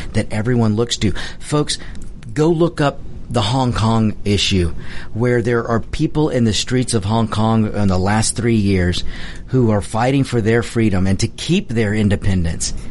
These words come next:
They're not holding a Hong Kong flag. They're holding the United States flag. Why? Why would they do that?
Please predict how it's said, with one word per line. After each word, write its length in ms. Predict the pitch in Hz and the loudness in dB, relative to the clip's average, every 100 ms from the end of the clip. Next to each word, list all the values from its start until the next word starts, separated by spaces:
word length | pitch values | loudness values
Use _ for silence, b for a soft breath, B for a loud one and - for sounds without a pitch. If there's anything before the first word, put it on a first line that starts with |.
| B B B - | B B B -2
They're 140 | 139 | 0
not 260 | 139 151 180 | 2 0 0
holding 420 | 143 147 139 123 | 0 2 2 2
a 80 | 110 | 2
Hong 320 | 87 113 123 | 2 2 0
Kong 340 | 113 117 117 110 | 0 0 2 2
flag. 520 | - 107 104 117 - B B B | 0 2 2 2 -2 B B B
They're 220 | - 131 110 | -2 0 0
holding 640 | - 127 147 160 165 151 B - | 0 0 2 2 2 2 B -2
the 160 | 120 | 0
United 880 | 113 107 104 110 117 127 131 131 - | 2 2 2 2 2 2 0 -2 -6
States 760 | - - - 139 123 - - - - | -6 -4 -2 0 0 0 -2 -4 -6
flag. 760 | - - 123 135 127 95 - - B B B B | -8 -2 0 2 0 -2 -2 -6 B B B B
Why? 800 | 120 117 135 175 170 160 107 95 - | -4 0 2 2 2 2 0 -2 -6
Why 240 | 113 143 180 | -4 -2 2
would 200 | 175 139 | 2 2
they 140 | 147 | 2
do 280 | 120 135 151 | 2 2 2
that? 460 | 95 - - - | 0 -4 -2 -2